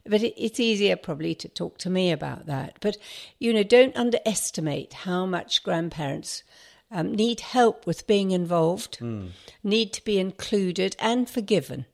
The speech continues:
Speaker 1: <laughs> I sound awful, probably because I am a grandparent, but I, I do feel that it's something that, um, needs to be understood.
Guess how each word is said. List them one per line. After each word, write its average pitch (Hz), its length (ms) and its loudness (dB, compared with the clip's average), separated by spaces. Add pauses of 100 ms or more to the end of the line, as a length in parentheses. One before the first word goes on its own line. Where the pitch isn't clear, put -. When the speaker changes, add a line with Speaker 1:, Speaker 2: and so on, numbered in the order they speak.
Speaker 1:
<laughs> - 840 -2
I 185 100 -4
sound 170 420 -2
awful, 165 380 -2
probably 185 340 -4
because 156 280 -10
I 156 160 -2
am 165 200 -2
a 156 60 -4
grandparent, 165 640 -4 (300)
but - 200 0 (200)
I, 202 180 2 (180)
I 214 140 4
do 240 280 4
feel 160 480 2
that 170 140 4
it's - 300 -2 (240)
something 196 600 0
that, - 360 -2
um, 165 260 0 (300)
needs 196 480 0
to - 80 -12
be 160 280 -2
understood. 160 840 -4